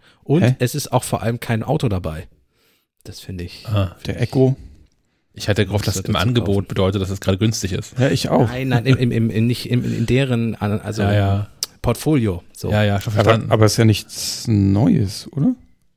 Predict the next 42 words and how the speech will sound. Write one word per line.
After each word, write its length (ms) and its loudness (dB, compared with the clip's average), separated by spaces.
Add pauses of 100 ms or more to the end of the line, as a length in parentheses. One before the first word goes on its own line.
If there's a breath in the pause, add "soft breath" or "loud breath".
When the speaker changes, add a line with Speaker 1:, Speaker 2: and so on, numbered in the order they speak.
(160)
Speaker 2:
War 80 0
das 140 0
nicht 120 2
zum 120 0
letzten 260 2
Speaker 1:
Ähm, 60 6
Speaker 2:
Film 380 4
oder 180 0
so? 120 0 (500)
Speaker 1:
Ist 200 -6
an 100 -2
mir 140 2
völlig 300 -2
vorbeigegangen 480 0
mit 100 -4
der 60 -2
Speaker 2:
Okay. 80 -2
Speaker 1:
Feuerwehrstation. 680 -2
Ich, 140 -8
wie 80 2
gesagt, 240 2
ich 60 0
weiß 180 2
auch 80 2
nicht, 100 0
ob 80 -2
das 180 -4
ein, 260 -4
ein, 420 -6 (420)
ein 300 -4
antiquarisches 640 -2
Set 180 -2
ist, 100 -4
was 160 -2
man 160 -4
deswegen 380 -2
nur 100 -2
noch 80 -2
so 120 -8
teuer 240 -2
kaufen 260 -4
kann. 240 -4